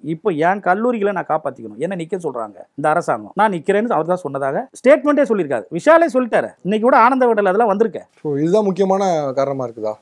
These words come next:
Speaker 1: இல்ல, அப்படின்னு சொல்லியிருக்காரு. அவரை யாரு என்ன, அவர் எந்த தப்பு பண்ணி மாட்டினாரோ கவர்மெண்ட் கிட்ட, ஐ சி கணேசன் இருபத்தேழு காலேஜ் வச்சிருக்காரு, என்ன தப்பு பண்ணி கவர்மெண்ட் கிட்ட மாட்டினாரோ அதோடைய ப்ரெஷரோட நீ போய் நில்லு, நீ நடிகர் சங்கத்துல எல்லாம் தொடர்பு உள்ள ஆளு, அது விஷாலை தோக்கடிக்கணும்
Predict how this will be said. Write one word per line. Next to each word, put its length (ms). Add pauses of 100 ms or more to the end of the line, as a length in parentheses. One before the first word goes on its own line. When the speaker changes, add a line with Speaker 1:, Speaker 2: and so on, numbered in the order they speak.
(140)
Speaker 1:
இல்ல, 180
அப்படின்னு 340
சொல்லியிருக்காரு. 500
அவரை 240
யாரு 160 (100)
என்ன, 200
அவர் 200
எந்த 180 (100)
தப்பு 200
பண்ணி 220
மாட்டினாரோ 460
கவர்மெண்ட் 360
கிட்ட, 140 (360)
ஐ 40
சி 200
கணேசன் 340
இருபத்தேழு 360
காலேஜ் 240
வச்சிருக்காரு, 380
என்ன 200
தப்பு 180
பண்ணி 180
கவர்மெண்ட் 280
கிட்ட 200
மாட்டினாரோ 380 (300)
அதோடைய 320
ப்ரெஷரோட 460 (100)
நீ 120
போய் 180
நில்லு, 260 (340)
நீ 80
நடிகர் 280
சங்கத்துல 280
எல்லாம் 180
தொடர்பு 240
உள்ள 180
ஆளு, 160 (380)
அது 140
விஷாலை 320
தோக்கடிக்கணும் 540